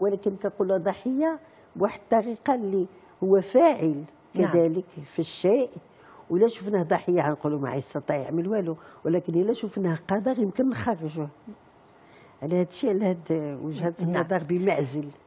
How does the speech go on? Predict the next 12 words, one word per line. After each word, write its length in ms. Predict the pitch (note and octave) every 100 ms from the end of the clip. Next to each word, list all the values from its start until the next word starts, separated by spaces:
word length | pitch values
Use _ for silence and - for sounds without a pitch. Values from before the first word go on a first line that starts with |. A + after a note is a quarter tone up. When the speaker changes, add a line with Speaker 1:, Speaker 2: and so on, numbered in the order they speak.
| _
Speaker 2:
طيب، 220 | B3+ A3+
إذن، 280 | A3 B3 B3
آه، 640 | - A3 G#3+ G3+ F#3 C#3+ D#3
المؤشرات 680 | G#3 A#3 - C#4 D#4+ F4 A#3+
التي 220 | A3 A#3
يمكن 320 | A#3+ G#3 A#3+
أن 200 | - G3
تنذر 440 | - D#4 A#3 A3+ B3+
بأن 320 | - G3+ G3
هناك 580 | F#3 G3+ A#3+ C4+ - E3
هاد 400 | D#3 F3+ D#3 F3
التناظر، 760 | D#3+ D3 G3+ G3+ F#3+ A3 B3